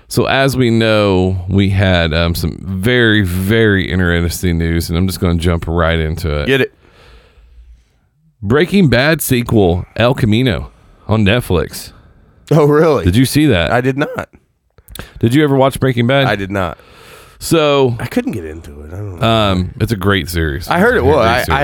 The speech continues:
Speaker 1: series.
Speaker 2: I heard nothing but good things about it. I just, I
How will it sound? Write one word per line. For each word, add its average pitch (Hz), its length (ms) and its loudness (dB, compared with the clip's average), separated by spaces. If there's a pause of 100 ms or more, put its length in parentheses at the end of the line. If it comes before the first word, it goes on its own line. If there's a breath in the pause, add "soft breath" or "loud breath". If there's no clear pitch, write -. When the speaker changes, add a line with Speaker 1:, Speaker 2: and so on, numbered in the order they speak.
Speaker 1:
series. - 40 -6
Speaker 2:
I 147 140 0
heard 139 380 0
nothing 127 640 0
but 90 100 -4
good 107 160 -2
things 104 180 -2
about 92 280 -2
it. - 100 -8
I 92 80 -6
just, 98 540 -8 (1000)
I 175 60 -20